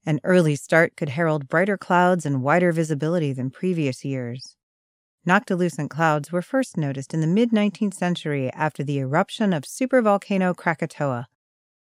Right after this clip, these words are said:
Volcanic ash spread through the atmosphere, painting vivid sunsets that mesmerized observers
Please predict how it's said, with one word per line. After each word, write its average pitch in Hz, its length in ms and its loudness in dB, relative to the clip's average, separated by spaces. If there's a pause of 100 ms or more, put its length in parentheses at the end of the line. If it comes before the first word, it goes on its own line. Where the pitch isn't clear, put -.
(140)
Volcanic 160 500 0
ash 156 280 2
spread 190 420 4
through 180 160 -2
the 165 120 2
atmosphere, 151 720 -2 (260)
painting 202 440 0
vivid 247 320 4
sunsets 202 640 -2
that 180 160 0
mesmerized 175 720 2
observers 196 560 0